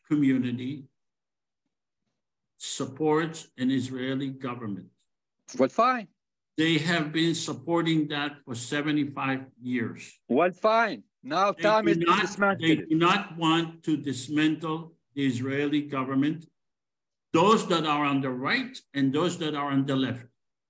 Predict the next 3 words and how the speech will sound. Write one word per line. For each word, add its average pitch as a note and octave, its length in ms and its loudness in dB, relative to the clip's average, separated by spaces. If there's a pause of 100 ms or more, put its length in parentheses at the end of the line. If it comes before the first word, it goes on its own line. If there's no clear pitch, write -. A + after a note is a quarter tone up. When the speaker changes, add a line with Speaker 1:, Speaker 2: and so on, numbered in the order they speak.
(720)
Speaker 1:
The D3 120 4 (180)
pro-democracy F3 1600 2
movement D3+ 600 2